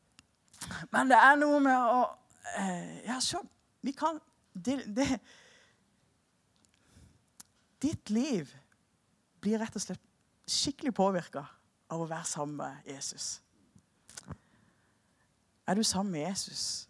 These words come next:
så det, det går ikke an å ikke bli forvandlet, vil jeg si. Eh, ja, da, da må du ha et utrolig hardt hjerte. Eh,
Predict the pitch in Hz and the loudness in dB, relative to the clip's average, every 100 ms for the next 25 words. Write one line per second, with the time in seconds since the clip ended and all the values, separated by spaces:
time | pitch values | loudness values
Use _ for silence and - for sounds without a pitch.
0 | - - 165 - _ _ - - - - | -14 -10 -10 -10 _ _ -14 -14 -14 -12
1 | 175 170 175 - - 180 151 - - - | -8 -6 -6 -6 -6 -6 -6 -8 -8 -8
2 | - 208 165 160 160 156 214 156 - - | -8 -8 -8 -10 -8 -8 -8 -12 -16 -20
3 | - _ _ _ _ _ _ 165 165 - | -20 _ _ _ _ _ _ -6 -4 -4
4 | 160 143 _ _ _ _ _ _ _ - | -8 -10 _ _ _ _ _ _ _ -2
5 | 170 175 165 156 147 143 - _ _ _ | 0 2 0 -4 -6 -12 -18 _ _ _
6 | _ _ _ _ _ - 156 160 160 165 | _ _ _ _ _ -8 -4 -4 -4 -4
7 | 156 165 170 156 165 156 147 147 - 202 | -4 -6 -6 -6 -4 -4 -6 -6 -6 -4
8 | 180 156 - 151 - 160 - - _ _ | -4 -4 -6 -6 -8 -14 -14 -20 _ _
9 | _ _ - - - - - - - - | _ _ -20 -20 -20 -20 -20 -20 -20 -20
10 | - _ _ _ _ _ _ - - - | -20 _ _ _ _ _ _ -12 -10 -10
11 | - - 185 202 202 | -10 2 4 6 6